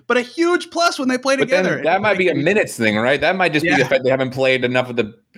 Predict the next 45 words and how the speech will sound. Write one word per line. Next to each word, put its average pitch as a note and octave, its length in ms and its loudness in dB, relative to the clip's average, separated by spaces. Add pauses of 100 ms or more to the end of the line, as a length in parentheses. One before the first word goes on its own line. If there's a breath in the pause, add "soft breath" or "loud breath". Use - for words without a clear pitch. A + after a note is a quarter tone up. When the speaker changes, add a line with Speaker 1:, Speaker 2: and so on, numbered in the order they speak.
(140)
Speaker 2:
the A2 100 -4
right, A#2+ 280 0
like, G2+ 280 -2
big A#2 240 0
minutes C3 180 0
with B2 100 -14
each G2 120 -8
other. A2 80 4
Like, B2+ 100 0
it's, D3 160 -2
it's D#3+ 220 -4
just, F#3 200 -2
like, E3+ 200 -2
this D3 180 -2
consistent D#3+ 720 -6
theme C#3+ 180 0
of, A2 80 -4
like, G2+ 400 -2 (360)
they G#2 100 2
have C3+ 280 0
two C3+ 200 -2
centers. G#2+ 580 -2 (120)
You F#2 140 -8
really A#2 200 0
can't A#2+ 280 -4
play A2 200 0
two G#2 180 -6
centers. F2+ 500 -4 (380 loud breath)
I A2 100 2
get A#2+ 220 0
why C#3 80 2
they C3 40 4
haven't B2 180 -2
made A2+ 120 2
a G#2 60 2
trade. G#2 400 0
They A2 100 0
tried C3 280 -2
to A#2+ 80 -2
make A2 180 -2
a G2 40 0
trade. F#2+ 400 0
I - 40 -14
mean, F#2+ 320 -8
they, G2+ 220 -4